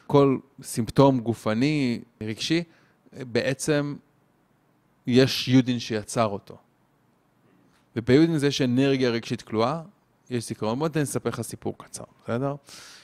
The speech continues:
יש לי תלמידה שהגיעה אליי, אבחנו אותה עם, אה, מחלה ש-, מחלת מעיים, כרונית, מסכנת חיים, שנקראת קוליטיס קיבית. קוליטיס, מי שלא יודע, זו פשוט מחלת מעיים כרונית שיש באמת סימפטומים נוראיים,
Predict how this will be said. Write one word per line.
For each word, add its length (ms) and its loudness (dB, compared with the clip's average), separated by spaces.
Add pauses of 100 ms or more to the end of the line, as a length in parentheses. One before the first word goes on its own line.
(160)
יש 180 -6
לי 100 -6
תלמידה 440 -2
שהגיעה 400 -6
אליי, 240 -2 (320)
אבחנו 380 -4
אותה 140 -2
עם, 240 -2
אה, 120 -4
מחלה 440 -2
ש-, 100 -10 (260)
מחלת 400 -6
מעיים, 520 -2 (580)
כרונית, 800 -2
מסכנת 500 -6
חיים, 200 -2
שנקראת 380 -2
קוליטיס 480 -2
קיבית. 480 -10 (840)
קוליטיס, 560 2
מי 120 -4
שלא 300 0
יודע, 300 4
זו 140 -4
פשוט 160 -12
מחלת 360 -2
מעיים 280 0
כרונית 400 -6
שיש 400 -10 (320)
באמת 440 -2 (100)
סימפטומים 440 -4
נוראיים, 560 -2